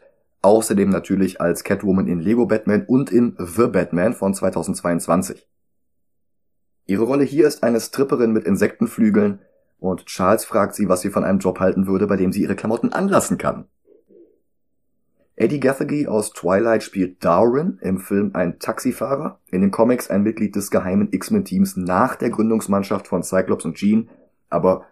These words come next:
bevor Wolverine, Nightcrawler, Storm und Colossus ins Spiel kamen. Dieses geheime Dazwischenteam hatte übrigens auch Vulcan eingeführt,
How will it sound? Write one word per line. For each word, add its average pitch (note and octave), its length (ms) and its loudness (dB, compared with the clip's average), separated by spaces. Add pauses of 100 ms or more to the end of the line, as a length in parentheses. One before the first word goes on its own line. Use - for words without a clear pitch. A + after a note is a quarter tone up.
(120)
bevor G#2 520 2
Wolverine, G#2 420 0
Nightcrawler, F#2 520 0
Storm E2 280 -2
und E2 100 -6
Colossus F2+ 420 -2
ins D#2 120 -10
Spiel - 220 -8
kamen. - 360 -10 (580)
Dieses B2 400 -2
geheime B2+ 600 2 (120)
Dazwischenteam A#2 800 -2
hatte A2+ 180 0
übrigens G#2 300 -2
auch F2+ 240 -6
Vulcan G#2 400 2
eingeführt, F#2+ 640 -2